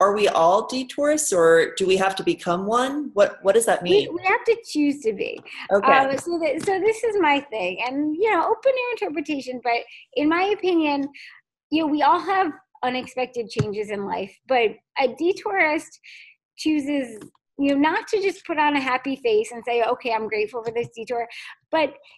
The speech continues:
Speaker 2: it just takes a presence to say, you know,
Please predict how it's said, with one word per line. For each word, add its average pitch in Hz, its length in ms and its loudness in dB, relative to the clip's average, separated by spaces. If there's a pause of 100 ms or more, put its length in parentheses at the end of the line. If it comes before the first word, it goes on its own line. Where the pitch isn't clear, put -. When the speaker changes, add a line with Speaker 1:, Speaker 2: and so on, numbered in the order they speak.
(200)
Speaker 2:
it 320 140 -4
just 403 260 -4
takes 415 280 -2
a 320 160 -2
presence 302 720 -2
to 254 280 -2 (440)
say, 277 320 2
you 277 220 -4
know, 262 180 0